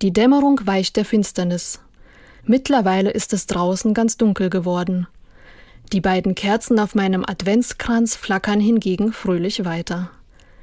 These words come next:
Ihr leises Knistern klingt fast wie ein Flüstern. Ein Flüstern einer Ankündigung der frohen Botschaft von Weihnachten.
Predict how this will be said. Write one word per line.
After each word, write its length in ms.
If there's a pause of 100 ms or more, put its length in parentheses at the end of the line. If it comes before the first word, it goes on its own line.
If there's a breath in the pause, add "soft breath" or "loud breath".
(160 soft breath)
Ihr 140
leises 380
Knistern 680
klingt 380
fast 440
wie 240
ein 160
Flüstern. 680 (640 soft breath)
Ein 160
Flüstern 600
einer 340
Ankündigung 760
der 120
frohen 400
Botschaft 500
von 220
Weihnachten. 600